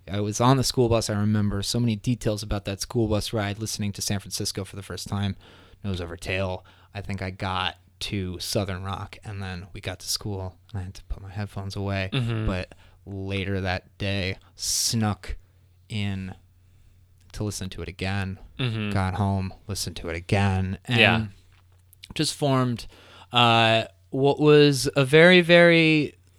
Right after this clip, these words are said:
Speaker 1: loving relationship that lasted through my high school years, into college, and I sort of drop off after Crimson.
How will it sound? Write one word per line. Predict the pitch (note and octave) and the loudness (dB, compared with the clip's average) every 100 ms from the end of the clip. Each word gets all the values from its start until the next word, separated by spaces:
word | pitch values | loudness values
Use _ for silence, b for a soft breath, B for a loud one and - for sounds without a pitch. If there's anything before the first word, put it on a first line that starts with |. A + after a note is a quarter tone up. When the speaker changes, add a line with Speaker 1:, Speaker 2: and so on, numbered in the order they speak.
| - | -6
Speaker 1:
loving | D3 D#3+ F3+ F3+ F#3+ F#3+ | 4 10 10 10 6 6
relationship | F#3 E3+ E3+ - F#3 F3 - F#3+ G3 - - b b | 4 6 6 4 2 2 6 6 8 2 0 b b
that | C3 B2 B2 A#2 | 2 6 6 4
lasted | C3 B2+ B2+ - C#3+ C3+ B2+ | 6 6 6 2 0 0 0
through | - C3 | 0 2
my | A#2+ A#2 | 4 6
high | E3 | 8
school | D#3+ - E3 | 6 4 4
years, | D#3 D#3 D#3 D#3 C#3+ - b b b b b - | 8 8 8 6 2 -6 b b b b b 6
into | E3 E3+ D3 | 8 8 4
college, | - D#3+ D3 C#3 C#3+ C#3+ C3+ C3 - - b b b b - | 6 8 10 8 6 4 2 -2 -2 -4 b b b b 4
and | B2+ C3 C3 C3 C3 B2+ B2+ - _ _ _ - | 6 8 8 6 6 4 0 -4 _ _ _ -4
I | B2 B2+ B2 A#2+ A#2+ A#2+ A#2+ A#2 - _ | 2 4 4 4 2 2 2 0 -4 _
sort | - - E3+ E3 | -8 0 6 6
of | E3 D3 B2+ - | 6 0 -14 -10
drop | C#3 C#3+ C#3+ C#3+ - | -4 4 6 6 4
off | B2 G#2+ G#2 G#2 - - - _ _ _ _ _ _ - | 2 2 0 -4 -12 -20 -20 _ _ _ _ _ _ 0
after | B2 B2 - A#2 | 4 4 4 -2
Crimson. | - A2 F#2+ F2 - - | -2 -6 -6 -10 -14 -18